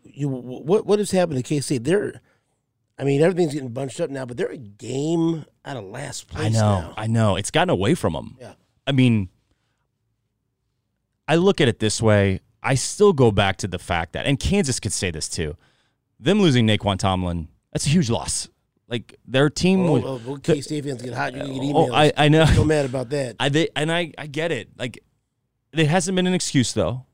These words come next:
Speaker 2: Give them credit. Like, they have not allowed that to be any sort of crutch. They've played through that. Um, they need Tyler Perry and Arthur Kaluma to be consistent and efficient the rest of the way. Like, those two guys,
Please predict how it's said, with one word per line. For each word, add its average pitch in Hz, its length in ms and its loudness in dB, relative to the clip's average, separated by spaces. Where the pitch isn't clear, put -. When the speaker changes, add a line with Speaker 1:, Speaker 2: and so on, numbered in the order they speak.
Speaker 2:
Give 131 180 0
them 151 120 4
credit. 147 400 0
Like, 101 340 -10
they 110 180 -2
have 101 200 -2
not 117 460 0
allowed 113 380 -2
that 120 160 2
to 107 80 -6
be 104 180 -2
any 127 120 2
sort 135 220 0
of 113 80 -4
crutch. - 480 -2
They've 113 180 -2
played 131 340 0
through 120 240 4
that. 90 260 2
Um, 95 480 2
they 147 300 2
need 151 500 4
Tyler 120 300 4
Perry 110 240 4
and 98 80 2
Arthur 92 260 0
Kaluma 87 600 -2
to 117 160 0
be 98 280 0
consistent - 800 -4
and 92 120 -4
efficient 87 480 -4
the 82 80 -10
rest 82 220 -8
of 82 60 -6
the 71 80 -6
way. 65 260 -6
Like, 101 100 -12
those 143 220 4
two 175 140 2
guys, 113 600 4